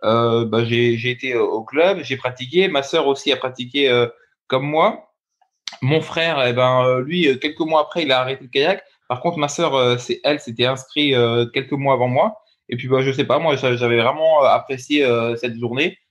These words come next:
Et donc, euh, au début, ça, ça concordait pas trop avec le football et tout. Puis après, j'ai, j'ai pris des risques. J'ai dit, bah, je vais quand même, euh, me lancer dans le kayak. Et puis, bah, ça m'a fait, enfin, c'était vraiment, euh, ce que j'aimais, quoi. C'était vraiment une famille. On était un petit club. On était une, vraiment une, euh,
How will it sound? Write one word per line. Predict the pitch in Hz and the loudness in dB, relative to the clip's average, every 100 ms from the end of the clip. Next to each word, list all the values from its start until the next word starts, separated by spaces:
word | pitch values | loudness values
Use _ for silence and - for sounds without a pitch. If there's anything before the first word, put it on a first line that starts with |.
| _ | _
Et | 117 | -6
donc, | 117 120 127 | -2 -2 0
euh, | 117 113 113 | 4 4 4
au | 117 | 2
début, | 123 147 | 2 0
ça, | 165 117 | -2 -2
ça | - - - | -4 -10 -10
concordait | 113 120 123 117 | -6 -2 0 0
pas | 120 | 0
trop | 120 143 | -2 -2
avec | 123 | 0
le | 120 | 0
football | 120 131 151 165 | -2 -4 0 2
et | 123 | 0
tout. | 170 | -4
Puis | 123 | -6
après, | 110 120 | -4 0
j'ai, | 117 113 - _ | 0 -2 -10 _
j'ai | - 123 | -4 -2
pris | 131 | 0
des | 123 | 0
risques. | 147 139 | 0 -2
J'ai | 123 | -2
dit, | 117 | 2
bah, | 113 113 | 2 2
je | 117 | 0
vais | |
quand | 113 | 0
même, | 135 135 | 0 0
euh, | 123 117 113 107 107 107 | 0 0 0 -2 -4 -4
me | 120 | -2
lancer | 120 - | -2 -4
dans | 123 | -8
le | 120 | 0
kayak. | 113 127 180 - _ _ - | 2 2 0 -12 _ _ -8
Et | 104 | -6
puis, | 107 113 | -4 0
bah, | 110 110 104 107 101 101 98 101 | 2 4 4 4 2 2 0 -2
ça | 107 | -2
m'a | 107 | -2
fait, | 107 104 | 0 -2
enfin, | 104 101 98 98 113 - - - _ | 0 -4 -6 -10 -16 -20 -20 -20 _
c'était | - 113 | -12 -2
vraiment, | 107 120 139 127 110 | 0 2 2 4 2
euh, | |
ce | 107 | 0
que | - | -2
j'aimais, | 117 127 160 | 0 0 -2
quoi. | 120 - _ _ - | -2 -4 _ _ -6
C'était | 120 113 | -2 0
vraiment | 117 131 | 2 0
une | 120 | 0
famille. | 120 120 151 160 | 0 0 0 0
On | 135 113 | 0 -2
était | 120 | -4
un | 117 | -4
petit | - 143 | -8 -6
club. | 156 160 160 _ _ _ - | 0 2 0 _ _ _ -4
On | 117 | -2
était | 123 127 | 0 0
une, | 123 120 120 117 | 0 2 0 0
vraiment | 113 127 143 135 | 0 0 0 -2
une, | 123 | -2
euh, | 117 113 113 | 2 4 4